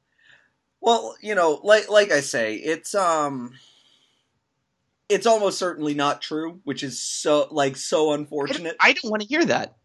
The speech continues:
Speaker 1: No, I get it. Of course you don't. Why would you? But, you know, it, it's just,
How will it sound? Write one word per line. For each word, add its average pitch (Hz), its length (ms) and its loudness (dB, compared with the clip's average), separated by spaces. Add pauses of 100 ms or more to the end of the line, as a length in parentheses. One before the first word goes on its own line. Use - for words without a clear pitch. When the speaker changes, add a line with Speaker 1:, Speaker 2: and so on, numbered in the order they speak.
(120)
Speaker 1:
No, 262 280 4
I 294 140 6
get 302 200 6
it. - 260 -2
Of 196 120 -10
course 381 280 -2
you - 80 -12
don't. 175 240 2
Why 240 160 4
would 330 240 -2
you? 120 220 -6 (2000)
But, 190 340 4 (1500)
you 135 160 -10
know, 98 240 -10
it, 139 240 -12
it's 156 320 -10
just, - 540 -12